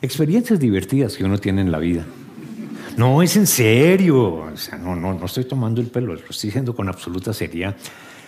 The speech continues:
Pa-, para, para que lo entiendan, les voy a contar la anécdota completa.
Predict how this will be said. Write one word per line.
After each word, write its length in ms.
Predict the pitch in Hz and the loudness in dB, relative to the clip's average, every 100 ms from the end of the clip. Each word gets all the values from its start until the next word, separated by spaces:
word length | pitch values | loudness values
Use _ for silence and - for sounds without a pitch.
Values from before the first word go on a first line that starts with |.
| - - | -14 -6
Pa-, 160 | 160 | -4
para, 260 | - 139 135 | 0 0 0
para 220 | 135 139 | 0 0
que 120 | - | 2
lo 100 | 139 | 4
entiendan, 500 | 131 127 160 190 190 | 2 2 2 2 2
les 140 | 160 107 | 2 2
voy 160 | 120 | -2
a 40 | 139 | -2
contar 360 | 120 98 113 | -2 -2 -2
la 120 | 113 | 0
anécdota 460 | 101 104 113 117 110 | 0 -2 -2 -2 -4
completa. 560 | - 87 98 113 92 | -6 -4 0 0 -2